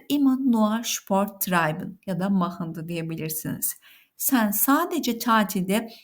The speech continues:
spor yapmak istiyorsun. Machen der, hep dersek sport machen, spor yapmak, Sport treiben, spor yapmak.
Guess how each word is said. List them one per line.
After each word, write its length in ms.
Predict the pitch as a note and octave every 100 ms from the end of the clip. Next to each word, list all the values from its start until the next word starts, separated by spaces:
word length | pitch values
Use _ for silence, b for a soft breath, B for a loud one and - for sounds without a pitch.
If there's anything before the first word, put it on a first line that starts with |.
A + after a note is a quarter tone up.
| B
spor 360 | - - D4+ D#4+
yapmak 600 | C#4+ G#3 D4+ G3+ A3 A3
istiyorsun. 760 | F3+ - E3+ C#3 - - - - B B B
Machen 440 | C4 E4 F#4 F#4 C4+
der, 260 | A#3 G#3+
hep 300 | A#3 A3+ A3 -
dersek 580 | F#3 F3 F3 - G#3 - _ -
sport 500 | - - B3+ C4 A#3+
machen, 380 | F3+ F#3 C4+
spor 380 | - - - G3+
yapmak, 560 | D#3+ D#3 - G3 C4+ B B -
Sport 500 | - - C#4+ C#4+ C#4+
treiben, 480 | G#3 F#3 E3+ G#3 C4+
spor 400 | - - F3+ D3
yapmak. 520 | C#3 C#3+ - C#3